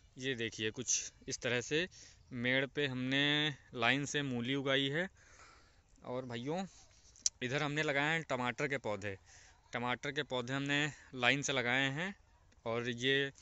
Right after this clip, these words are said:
बल्लियाँ गाड़ी हुई हैं, इसमें अब तार बांध के टमाटर के पौधों को ऊपर उठाया जाएगा, ताकि पौधे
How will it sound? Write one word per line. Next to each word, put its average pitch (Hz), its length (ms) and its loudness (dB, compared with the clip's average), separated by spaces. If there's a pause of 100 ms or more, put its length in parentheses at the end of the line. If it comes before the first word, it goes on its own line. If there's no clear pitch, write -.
(600)
बल्लियाँ 123 800 0
गाड़ी 139 280 0
हुई 131 240 -4
हैं, 151 280 -6
इसमें 139 280 -4
अब 131 140 -4 (480)
तार 135 180 2
बांध 135 300 -2
के 160 120 -4
टमाटर 127 340 -6
के 139 100 -6
पौधों 123 380 -6
को 143 160 -4 (720)
ऊपर 127 260 -6
उठाया 131 280 -2
जाएगा, 143 300 0
ताकि 143 280 -4
पौधे 139 540 -4